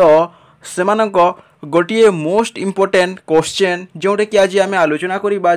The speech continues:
ଜଗତୀକରଣର ପ୍ରଭାବ, ଇମ୍ପାକ୍ଟ ଅଫ୍ ଗ୍ଲୋବାଲିଜମ୍ ସମ୍ବନ୍ଧରେ। ତ ଏଇ ଇମ୍ପାକ୍ଟ ଅଫ୍ ଗ୍ଲୋବାଲିଜମ୍ସ ବା ଜଗତୀକରଣର କ'ଣ କ'ଣ ସବୁ ପ୍ରଭାବ ରହିଅଛି, ଆଜି ଏଇ ଭିଡ଼ିଓରେ ଆମେ ଆଲୋଚନା କରିବା। ତ ଯଦି ଚ୍ୟାନେଲକୁ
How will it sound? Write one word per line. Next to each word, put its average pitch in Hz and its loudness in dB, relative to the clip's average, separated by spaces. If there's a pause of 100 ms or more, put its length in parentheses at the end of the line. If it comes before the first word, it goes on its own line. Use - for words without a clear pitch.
ଜଗତୀକରଣର 208 -2 (120)
ପ୍ରଭାବ, 165 2 (280)
ଇମ୍ପାକ୍ଟ 208 -4 (100)
ଅଫ୍ 190 0
ଗ୍ଲୋବାଲିଜମ୍ 147 0 (400)
ସମ୍ବନ୍ଧରେ। 160 -2 (480)
ତ - 0 (800)
ଏଇ 202 -4 (520)
ଇମ୍ପାକ୍ଟ 190 0
ଅଫ୍ 196 -4
ଗ୍ଲୋବାଲିଜମ୍ସ 175 0 (160)
ବା 214 2
ଜଗତୀକରଣର 208 0 (220)
କ'ଣ 175 0 (100)
କ'ଣ 220 -2 (100)
ସବୁ 220 0 (100)
ପ୍ରଭାବ 160 2 (100)
ରହିଅଛି, 135 -2
ଆଜି 160 0 (160)
ଏଇ 226 -4
ଭିଡ଼ିଓରେ 196 2
ଆମେ 170 0
ଆଲୋଚନା 170 0 (120)
କରିବା। 139 2 (340)
ତ - -10 (100)
ଯଦି 196 0
ଚ୍ୟାନେଲକୁ 202 0